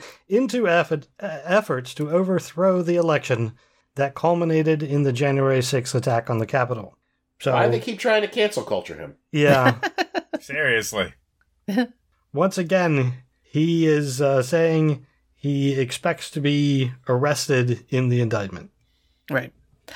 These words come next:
Speaker 3: I, I find it interesting, this letter that, um, the, um, the investigator sends to people. So, "You are a target of an investigation. Just a heads up." That's a weird thing to do, right?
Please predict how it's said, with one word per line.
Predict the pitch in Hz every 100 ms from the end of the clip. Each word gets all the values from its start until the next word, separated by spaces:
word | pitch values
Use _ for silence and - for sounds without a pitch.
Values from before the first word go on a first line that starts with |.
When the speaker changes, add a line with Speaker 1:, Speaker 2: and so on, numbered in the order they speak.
| -
Speaker 3:
I, | 226 -
I | 240
find | 320 339
it | 202
interesting, | 202 202 185 170
this | 143 175
letter | 165 175 139
that, | 131 123 120
um, | 131 120 120 - _ _ _
the, | 160 - - - -
um, | 139 135 131
the | 143
investigator | 147 147 - 143 127 123 -
sends | - 160 156 135
to | - 139 120 - _ _ _ _ _ -
people. | 120 - - - _ _ _ -
So, | 156
"You | 151 190
are | 175 160
a | 143
target | - 196 180
of | 156 160
an | 160
investigation. | 151 147 143 156 147 120 - 113 - -
Just | 165 -
a | 135
heads | 139 -
up." | - - _ _ _ _
That's | 294 -
a | 349 165
weird | 165 139
thing | 156 143
to | 113
do, | 127 -
right? | - 151